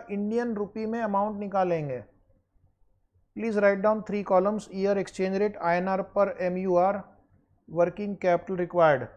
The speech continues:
अब उसने क्वेश्चन में क्लियरली नहीं लिखा वर्किंग कैपिटल बिगिनिंग में रिक्वायर्ड है या एंड में रिक्वायर्ड है, तो हम एंड अज्यूम करेंगे। बिगिनिंग में तो उसने एक बहुत बड़ा अमाउंट already इन्वेस्ट कर दिया है,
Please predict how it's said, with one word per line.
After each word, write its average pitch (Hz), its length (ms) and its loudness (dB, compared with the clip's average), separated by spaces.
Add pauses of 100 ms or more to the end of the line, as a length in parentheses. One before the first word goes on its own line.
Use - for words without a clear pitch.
(560)
अब 175 120 -2
उसने 208 300 -4
क्वेश्चन 202 500 -6
में 214 120 -2
क्लियरली 196 440 0
नहीं 208 140 0
लिखा 208 200 0
वर्किंग 185 460 0
कैपिटल 185 400 -4
बिगिनिंग 196 500 -2
में 214 80 0
रिक्वायर्ड 214 460 2
है 247 120 0 (560)
या 190 160 -4 (120)
एंड 226 200 0
में 220 160 2
रिक्वायर्ड 175 460 4
है, 143 140 0 (840)
तो 196 60 -6
हम 196 80 -6 (100)
एंड 226 200 -2
अज्यूम 214 300 0
करेंगे। 175 320 2
बिगिनिंग 208 400 -2
में 220 80 -2
तो 226 80 -4
उसने 220 200 -4
एक 185 120 -6
बहुत 190 200 2
बड़ा 208 200 2
अमाउंट 208 300 0
already 190 300 0
इन्वेस्ट 196 340 -2
कर 175 220 2
दिया 127 280 -2
है, 104 120 -14